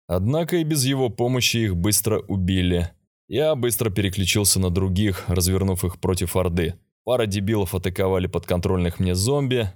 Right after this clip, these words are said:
а один стрелок очень удачно кританул мутанту в голову, отчего я аж свалился на землю. Выдержать десяток ран было не проблемой. Даже несколько смертельных ударов можно стерпеть.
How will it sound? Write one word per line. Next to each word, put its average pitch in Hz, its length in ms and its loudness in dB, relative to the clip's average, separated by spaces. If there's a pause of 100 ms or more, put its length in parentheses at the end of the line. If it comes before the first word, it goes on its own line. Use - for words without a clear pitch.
(340)
а 101 140 0
один 135 260 0
стрелок 147 480 0
очень 139 240 0
удачно 117 500 0
кританул 110 520 0
мутанту 110 540 0
в 104 120 0
голову, 90 640 2 (120)
отчего 113 640 0
я 113 200 2
аж - 140 -2
свалился 101 600 2
на 101 180 2
землю. 92 580 2 (360)
Выдержать 123 580 0
десяток 110 540 0
ран 120 400 0
было 110 180 2
не 107 140 0
проблемой. 107 800 0 (360)
Даже 107 300 2
несколько 113 480 0
смертельных 110 580 -2
ударов 95 400 0
можно 90 300 0
стерпеть. 92 580 0